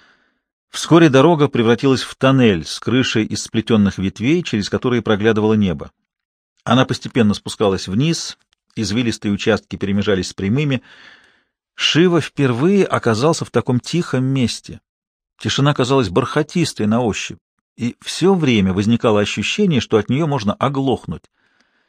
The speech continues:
Насекомые, мухи, бабочки, еще какие-то медлительные создания с прозрачными крыльями и болтающимися ногами летали тучами.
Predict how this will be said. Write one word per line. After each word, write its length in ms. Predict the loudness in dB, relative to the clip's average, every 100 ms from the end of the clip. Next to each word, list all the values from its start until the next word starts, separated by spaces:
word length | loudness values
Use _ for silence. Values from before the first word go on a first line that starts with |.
| _ _ _ _ _ _ _ 0
Насекомые, 680 | 0 2 2 4 4 4
мухи, 420 | 4 2 0 -2 -6
бабочки, 760 | -4 0 2 0 -6 -10 -8
еще 340 | -6 -6 -6
какие-то 360 | -6 -4 -2 0
медлительные 560 | 0 0 -2 0 2 2
создания 540 | 0 2 2 4 2
с 60 | 0
прозрачными 560 | -2 0 0 0 -2
крыльями 480 | 0 -2 -2 0 0
и 180 | -2 -4
болтающимися 680 | -4 0 -2 -2 -2 -2 0
ногами 360 | 0 0 0
летали 440 | -2 -2 0 0 -2
тучами. 640 | -4 -6 -4 -6 -8